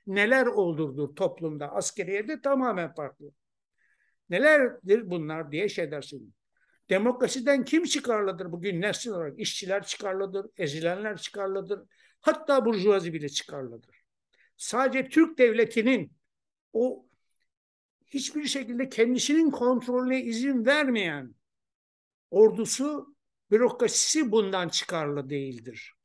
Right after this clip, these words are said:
Onun haricinde emin olun, bir de onun kontrolündeki faşistler, ırkçılar bundan çıkarlı değildir. Ne bileyim,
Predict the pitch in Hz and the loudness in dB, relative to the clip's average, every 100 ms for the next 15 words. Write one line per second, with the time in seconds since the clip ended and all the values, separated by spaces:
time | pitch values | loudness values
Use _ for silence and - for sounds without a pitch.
0 | _ _ _ _ _ _ _ 185 339 349 | _ _ _ _ _ _ _ 0 2 4
1 | 240 208 196 147 185 156 156 175 - 190 | 4 4 0 -4 -6 -4 -6 -6 -6 -4
2 | 233 311 294 202 165 214 - _ _ _ | 0 2 2 0 -2 -4 -12 _ _ _
3 | _ 285 294 247 247 339 - 226 214 247 | _ -4 0 2 4 4 2 -2 0 2
4 | 247 240 269 - 226 226 254 - 240 233 | 2 0 -2 -2 -2 -2 -4 -2 -2 -2
5 | 254 - - 262 311 277 214 185 147 - | -2 -4 -2 2 2 2 0 -4 -6 -10
6 | 170 151 147 156 147 139 143 139 _ _ | -10 -8 -8 -8 -10 -10 -14 -18 _ _
7 | _ - - - - 269 240 247 233 | _ -20 -20 -20 -8 -4 0 0 -2